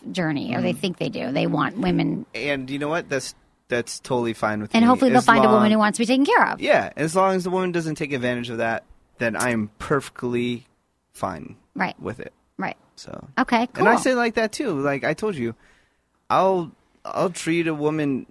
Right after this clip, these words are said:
Speaker 2: extremely well, but as long as, once they start taking advantage and giving me shit, that I'm not gonna take any shit.
Speaker 1: I know, I
Speaker 2: You
Speaker 1: know,
Speaker 2: know?
Speaker 1: Menace. No, and I can't imagine that any girl's gonna take advantage of you.
Speaker 2: Yeah, F that. Well, they get cut off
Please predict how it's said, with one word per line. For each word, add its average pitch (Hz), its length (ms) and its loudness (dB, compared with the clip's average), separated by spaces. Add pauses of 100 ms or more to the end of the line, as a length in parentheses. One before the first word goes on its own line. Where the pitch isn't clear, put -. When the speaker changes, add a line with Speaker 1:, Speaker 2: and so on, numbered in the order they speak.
(280)
Speaker 2:
extremely 151 840 0
well, 95 400 -8 (140)
but 143 440 -2
as 123 340 -10
long 160 280 0
as, 151 180 -12 (100)
once 135 300 0
they 165 100 0
start 147 180 -2
taking 135 260 -4
advantage 120 640 -2 (520)
and 117 180 -8
giving 143 220 -2
me 131 60 0
shit, 156 340 -2
that 123 160 -2
I'm 143 120 0
not 160 160 0
gonna 151 120 -6
take 180 260 -6
any 107 160 -8
shit. - 160 -10
Speaker 1:
I 294 140 4
know, 381 120 0
I 539 440 2
Speaker 2:
You 370 60 0
Speaker 1:
know, 427 220 -2
Speaker 2:
know? 403 60 -2
Speaker 1:
Menace. 349 380 0
No, 349 160 6
and 311 200 6
I 349 100 4
can't 440 240 -2
imagine 403 320 6
that 294 100 8
any 262 140 6
girl's 220 200 4
gonna 208 120 2
take 220 100 4
advantage 180 360 2
of 156 60 -4
you. 135 260 -6 (100)
Speaker 2:
Yeah, 113 340 0 (100)
F 151 200 -4
that. - 320 -4
Well, 135 120 4
they 143 120 2
get 147 140 -4
cut 160 180 2
off 120 360 -2